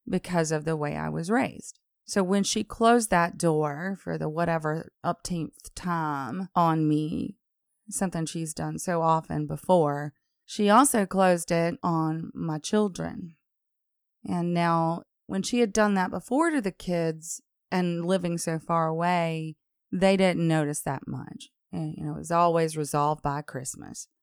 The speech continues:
Um, maybe they'd miss a birthday, maybe six months, maybe even a year, but they were younger,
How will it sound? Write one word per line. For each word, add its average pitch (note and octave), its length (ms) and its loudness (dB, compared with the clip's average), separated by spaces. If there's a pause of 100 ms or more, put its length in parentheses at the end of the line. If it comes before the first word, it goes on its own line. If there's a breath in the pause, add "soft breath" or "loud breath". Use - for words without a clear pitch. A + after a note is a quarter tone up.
(280)
Um, D3 540 -10 (180)
maybe E3 240 0
they'd D#3 240 0
miss D3+ 260 -2
a D#3+ 40 -10
birthday, D#3 880 -2
maybe C#3+ 560 -4 (200)
six - 360 -6
months, E3+ 280 -2
maybe G#3+ 280 2
even G3 400 0
a E3 60 -2
year, D#3 760 -2
but D3 280 -4 (500)
they B3 180 6
were A#3 60 2
younger, F#3+ 580 0